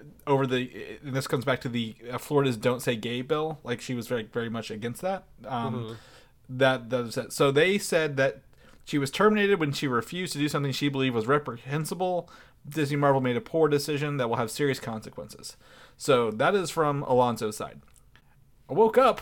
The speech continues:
Speaker 1: Disney had responded to this
Speaker 2: Oh. <laughs>
Speaker 1: whole thing. So Disney's official statement is Victoria sharing a narrative that leaves out several key factors concerning her departure, including an indisputable breach of contract and a direct violation of company policy.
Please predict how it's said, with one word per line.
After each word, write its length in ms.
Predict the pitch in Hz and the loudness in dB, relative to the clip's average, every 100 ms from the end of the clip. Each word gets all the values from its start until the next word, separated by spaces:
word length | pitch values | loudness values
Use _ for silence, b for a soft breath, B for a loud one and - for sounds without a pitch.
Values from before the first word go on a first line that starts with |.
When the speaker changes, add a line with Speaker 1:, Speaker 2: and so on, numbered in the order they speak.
| - 139 | -6 0
Speaker 1:
Disney 320 | 165 208 175 | 2 4 2
had 100 | 147 | 2
responded 580 | 120 - 104 107 87 - - | 0 -2 -4 -4 -10 -16 -12
to 100 | - | -4
this 220 | 104 127 156 | -4 -2 -2
Speaker 2:
Oh. 200 | 135 113 | -2 -6
<laughs> 40 | |
Speaker 1:
whole 280 | - 143 170 | -4 2 4
thing. 260 | 143 123 110 B B B | 4 -2 -4 B B B
So 140 | - 160 | -2 2
Disney's 380 | 185 247 233 208 | 4 4 2 2
official 500 | 143 - 190 185 185 | -2 -2 -4 -2 -2
statement 460 | 180 156 135 127 - | -2 -4 -4 -6 -6
is 320 | 143 127 117 - | -4 -4 -6 -6
Victoria 400 | 131 135 185 185 | -6 -2 -2 -2
sharing 220 | - 175 | -4 -2
a 60 | 156 | 0
narrative 320 | 143 151 147 | 2 2 2
that 120 | 143 | -2
leaves 200 | 135 131 | -2 0
out 140 | 127 123 | -2 -2
several 300 | 156 135 131 | 0 0 0
key 200 | - 127 | -4 -6
factors 480 | 131 131 131 143 127 | 0 -2 0 -2 -4
concerning 340 | 123 110 123 | -6 -6 -4
her 100 | 117 | -4
departure, 400 | 107 - 165 170 | -4 0 0 0
including 520 | 165 135 - 202 196 | -6 -6 -4 -4 -2
an 140 | 151 135 - | -4 -6 -4
indisputable 720 | 151 202 220 - 185 175 160 | -2 -2 -4 -6 -8 -4 -4
breach 320 | 135 131 170 175 | -2 -4 -6 -8
of 80 | |
contract 720 | - 190 208 202 123 113 - - b b b b - | -8 -6 -4 -2 -2 -2 -10 -16 b b b b -6
and 120 | 156 | -2
a 60 | 170 | 0
direct 280 | 170 160 | 2 0
violation 500 | - 151 151 135 135 135 | 2 0 0 -2 -4 -8
of 80 | - | -6
company 340 | 117 110 110 | -8 -6 -8
policy. 640 | - 117 110 98 - - | -6 -4 -4 -4 -8 -18